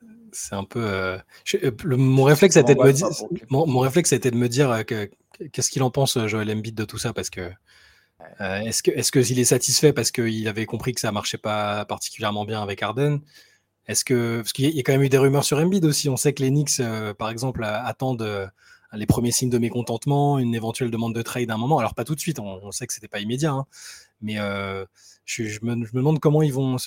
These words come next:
Speaker 1: Donc si Harden, euh, s'en va bien, euh, je me, je me demande comment ils vont reconstruire. Est-ce que c'est suffisant, euh, de, de reconstruire, enfin de reconstruire, de rebondir après ça avec, euh, bah, les, les joueurs dont t'as parlé, avec, euh, un peu de jeunes ?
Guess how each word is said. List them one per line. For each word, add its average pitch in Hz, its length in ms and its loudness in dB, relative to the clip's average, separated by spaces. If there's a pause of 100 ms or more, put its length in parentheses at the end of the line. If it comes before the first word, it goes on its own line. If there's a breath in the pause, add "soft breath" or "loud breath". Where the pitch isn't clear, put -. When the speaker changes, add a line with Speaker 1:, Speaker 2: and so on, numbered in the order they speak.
Speaker 1:
Donc 113 180 -8
si - 140 0
Harden, 131 300 0
euh, 110 160 -4
s'en - 260 -6
va 107 140 -4
bien, 156 360 -2
euh, 104 300 -8 (420 loud breath)
je - 160 -12
me, - 100 -8
je - 120 -14
me 113 80 -4
demande 135 260 -2
comment 127 220 -2
ils 123 80 -2
vont 107 80 -8
reconstruire. 143 340 -2
Est-ce - 140 0
que 147 100 -4
c'est 139 140 -2
suffisant, 147 560 -2 (560)
euh, 107 80 -8
de, 107 320 -8
de 107 160 -10
reconstruire, 123 580 -6
enfin 107 240 -8
de 95 60 -14
reconstruire, 101 480 -12 (640)
de 113 60 -6
rebondir 120 460 -2
après 120 240 -2
ça 147 200 0
avec, 120 300 -4
euh, 104 180 -6
bah, 101 140 -6
les, 104 120 -8
les 107 220 -8
joueurs 120 260 -2
dont 110 100 -6
t'as 110 140 -6
parlé, 123 400 -2
avec, 107 320 -6
euh, 104 340 -6
un 113 140 -14
peu 110 160 -10
de 104 40 -14
jeunes ? 127 300 -2